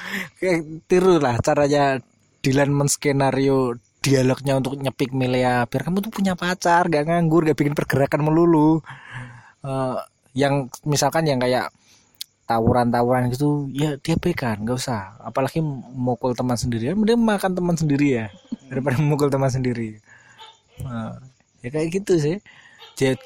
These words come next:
jadi ya mending dinikmati saja lah, ditonton dulu filmnya, baru kita, eh, turun ke jalan aksi tolak-tolak gitu.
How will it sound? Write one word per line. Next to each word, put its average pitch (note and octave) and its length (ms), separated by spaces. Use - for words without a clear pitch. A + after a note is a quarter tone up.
jadi C3+ 240
ya D#3+ 160
mending C#3+ 320
dinikmati C#3+ 480
saja D3 240
lah, A#2 160
ditonton C3 480
dulu C3 320
filmnya, B2 640
baru C3 240
kita, C3 400
eh, A2+ 240
turun B2 400
ke B2 80
jalan B2 400
aksi A#2+ 240
tolak-tolak A#2+ 720
gitu. A#2+ 400